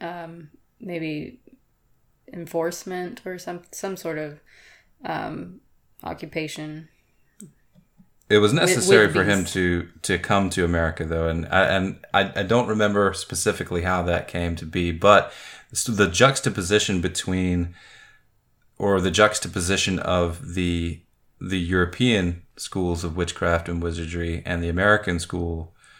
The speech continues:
Speaker 2: of witchcraft and wizardry, I thought that was, that was definitely a, uh, stroke of brilliance.
Speaker 1: Oh, yeah, that was really fun, um, 'cause it really just broadens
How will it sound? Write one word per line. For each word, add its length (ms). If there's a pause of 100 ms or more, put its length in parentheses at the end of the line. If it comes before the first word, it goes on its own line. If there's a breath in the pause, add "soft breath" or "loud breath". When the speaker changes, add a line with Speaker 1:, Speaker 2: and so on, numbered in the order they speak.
(300 soft breath)
Speaker 2:
of 440 (120)
witchcraft 760
and 180
wizardry, 640
I 120
thought 160
that 180
was, 380 (260)
that 260
was 200
definitely 600
a, 360
uh, 60 (920 soft breath)
stroke 320
of 160
brilliance. 640 (440)
Speaker 1:
Oh, 200
yeah, 220
that 200
was 180
really 300
fun, 400
um, 540
'cause 260
it 140
really 760 (160)
just 260 (220)
broadens 920